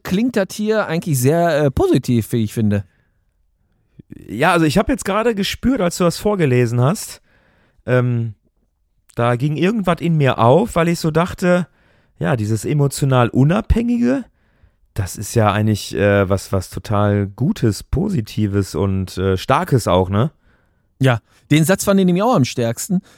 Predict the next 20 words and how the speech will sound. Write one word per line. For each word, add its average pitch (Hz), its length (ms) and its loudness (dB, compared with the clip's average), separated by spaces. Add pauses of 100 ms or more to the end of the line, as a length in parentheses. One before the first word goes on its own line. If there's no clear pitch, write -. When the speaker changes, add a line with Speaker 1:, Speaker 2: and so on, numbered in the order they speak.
(140)
Speaker 1:
Das 131 160 2
spricht - 340 -6
für 180 100 0
eine 160 200 2
hohe 202 220 2
emotionale 180 480 -2
Unabhängigkeit 214 720 -4
und 151 100 -2
für 147 140 -6
jemanden, 160 480 -2
der 123 180 0
im 135 140 0
Jetzt 120 520 0
lebt, 196 220 -2
statt - 220 -4
in 196 100 0
der 190 100 -2
Speaker 2:
Ja, 117 120 4
Speaker 1:
Vitrine. 107 340 0 (240)
Speaker 2:
genau. 110 340 2